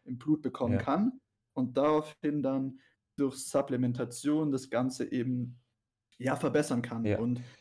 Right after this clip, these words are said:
Speaker 1: in Richtung Optimalwerte eben das Ganze steuern
Speaker 2: Ja.
Speaker 1: kann.
Speaker 2: Also dazu muss man vielleicht sagen, dass es auch immer auf den Menschen drauf ankommt, wo jetzt der Bedarf liegt. Also,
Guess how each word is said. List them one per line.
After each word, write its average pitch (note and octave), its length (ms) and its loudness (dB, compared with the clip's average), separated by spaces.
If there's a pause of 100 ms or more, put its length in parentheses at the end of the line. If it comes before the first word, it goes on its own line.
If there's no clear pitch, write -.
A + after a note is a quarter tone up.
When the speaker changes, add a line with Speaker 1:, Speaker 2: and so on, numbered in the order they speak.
(240)
Speaker 1:
in C3 100 0
Richtung C3+ 420 2
Optimalwerte B2+ 800 2
eben B2 280 -2
das A#2 140 -6
Ganze B2 200 0
steuern C3 380 4
Speaker 2:
Ja. - 20 4
Speaker 1:
kann. A#2+ 380 0 (220)
Speaker 2:
Also A#2+ 200 4
dazu A#2+ 320 8
muss B2+ 180 2
man A#2 120 2
vielleicht G#2+ 200 2
sagen, B2 280 4
dass G#2+ 120 0
es G#2+ 140 -2
auch G2+ 160 2
immer A#2 320 2
auf G#2+ 340 2 (300)
den G#2 200 6
Menschen C3+ 420 4
drauf G#2+ 300 6
ankommt, C#3 440 4
wo A#2 280 2
jetzt A2+ 240 2
der G#2 80 8
Bedarf G#2 440 2
liegt. D3 340 0
Also, G#2+ 440 4